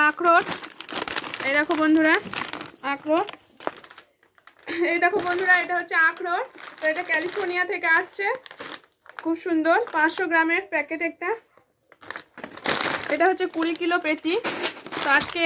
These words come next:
এক পেটি এসছে, কিন্তু কিছুটা order থাকার জন্য দিয়েও দেওয়া হয়েছে। এই দেখো, পুরোটাই আখরোটে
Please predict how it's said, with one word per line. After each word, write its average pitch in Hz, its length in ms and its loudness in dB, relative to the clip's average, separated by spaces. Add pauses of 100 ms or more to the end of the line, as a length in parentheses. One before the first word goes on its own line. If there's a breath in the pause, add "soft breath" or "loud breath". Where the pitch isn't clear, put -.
(200)
এক 311 160 -2
পেটি 349 300 0 (540)
এসছে, 359 340 -2 (540)
কিন্তু 320 260 0 (180)
কিছুটা 349 280 0 (100)
order 330 320 2
থাকার 339 320 -4
জন্য 330 140 0 (160)
দিয়েও 302 320 -4
দেওয়া 302 240 2
হয়েছে। 320 300 -2 (1120)
এই 269 120 0
দেখো, 269 200 0 (100)
পুরোটাই 294 440 -2 (100)
আখরোটে 294 360 -8